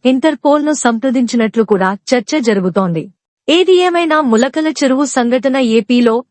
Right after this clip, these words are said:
అనేక పరిణామాలకు దారితీసిందనడంలో ఎలాంటి సందేహం లేదు. వైసీపీ నేతలు పక్కా ప్రణాళికతో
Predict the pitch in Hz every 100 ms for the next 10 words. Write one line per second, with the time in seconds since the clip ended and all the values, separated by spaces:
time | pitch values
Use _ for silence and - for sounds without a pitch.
0 | - 262 339 339 311 254 247 269 294 277
1 | 269 277 208 208 233 233 269 254 240 226
2 | 220 226 269 240 226 269 294 285 - 233
3 | 226 220 196 175 170 160 180 _ _ _
4 | 190 262 339 - 370 349 339 247 247 247
5 | 240 220 202 226 220 226 226 240 254 240
6 | 220 233